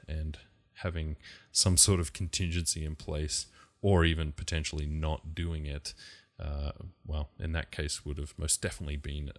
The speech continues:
a better example. And I'll try and find that, uh, story to, to give you reference to. It was actually, uh,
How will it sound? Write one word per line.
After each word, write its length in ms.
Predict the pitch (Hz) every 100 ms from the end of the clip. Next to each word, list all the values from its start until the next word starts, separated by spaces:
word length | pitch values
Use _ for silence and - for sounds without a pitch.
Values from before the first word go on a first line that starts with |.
| 85
a 40 |
better 260 | 85 73 78
example. 560 | 76 - 78 - -
And 140 | - - - - - -
I'll 80 | 73
try 240 | - 101
and 100 | 85
find 340 | - 80 76 76
that, 340 | 76 - -
uh, 220 | 73 71 - -
story 560 | - - 90 73 73 71
to, 240 | - 76 71 -
to 140 | 76
give 200 | 73 71
you 140 | 71
reference 340 | 71 - 73 -
to. 140 | -
It 160 | 71 -
was 160 | 78 78
actually, 380 | - - 73 - _ - - - - - - _ 82
uh, 180 | 67